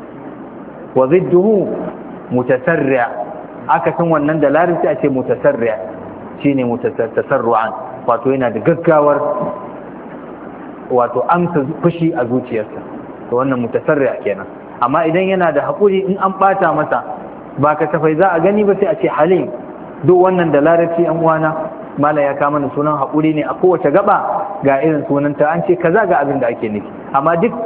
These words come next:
haƙuri ne. فله عند كل فعل وترك اسم. Shi haƙuri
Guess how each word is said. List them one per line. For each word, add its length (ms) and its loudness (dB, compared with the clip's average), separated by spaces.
haƙuri 440 2
ne. 80 -6
فله 220 4
عند 180 2
كل 280 4
فعل 260 4
وترك 360 2
اسم. 460 0
Shi 160 4
haƙuri 480 2